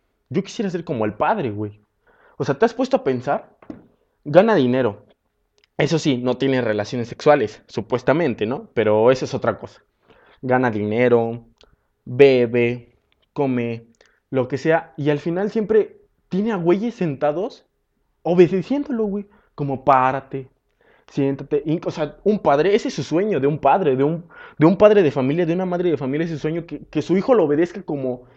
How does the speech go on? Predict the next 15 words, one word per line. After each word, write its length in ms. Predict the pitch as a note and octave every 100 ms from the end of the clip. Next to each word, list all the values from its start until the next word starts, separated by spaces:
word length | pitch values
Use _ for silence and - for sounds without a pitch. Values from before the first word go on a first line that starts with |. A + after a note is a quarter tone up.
| _ -
el 240 | D3+ E3
padre 340 | - D#3+ A3+ B3+
de 80 |
la 100 | D#3+
iglesia. 600 | C3+ C3 D3 A3+ A#3+ - A2 A#2 -
Obedecemos, 760 | A#2+ A#2+ B2 A2+ - C3 F3+
¿no? 220 | G#3+ D3 -
Como 200 | C#3+ D3
nosotros 400 | C#3+ G3 C4 -
obedecemos 480 | C#3 A#2 D#3 G#3+
al 140 | C3 A#2
padre 280 | A#2 C3+ C#3
de 80 |
la 100 | C3+
iglesia. 320 | C3+ D#3+ F3+